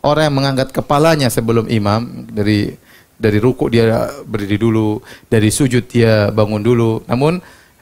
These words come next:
eh, nasnya masalah mengangkat kepala sebelum imam, namun karena ilahnya, sebabnya larangan tersebut karena mendahului imam, maka para ulama mengatakan demikian juga yang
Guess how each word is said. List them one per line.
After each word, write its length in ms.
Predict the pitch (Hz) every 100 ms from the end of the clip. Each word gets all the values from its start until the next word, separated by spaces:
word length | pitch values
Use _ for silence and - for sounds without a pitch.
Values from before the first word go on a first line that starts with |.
| -
eh, 180 | 208 214
nasnya 400 | 123 151 - 156
masalah 400 | 135 120 127 123
mengangkat 400 | 123 127 120 123
kepala 320 | 131 147 147
sebelum 320 | 117 120 113 117
imam, 320 | 107 143 180
namun 340 | 123 - 208 - - - _ -
karena 280 | 123 123 127
ilahnya, 720 | 135 127 143 120 123 143 190
sebabnya 640 | - 127 135 139 120 123 123
larangan 320 | 117 117 110
tersebut 320 | 185 135 127 -
karena 260 | 117 117
mendahului 420 | 113 117 110 117 127
imam, 320 | 127 196 220 - - _
maka 500 | - 117 139 160 - -
para 200 | 120 120
ulama 320 | 123 131 120
mengatakan 400 | 113 110 127 147
demikian 400 | 131 113 117 113
juga 240 | 131 120
yang 280 | 110 117 117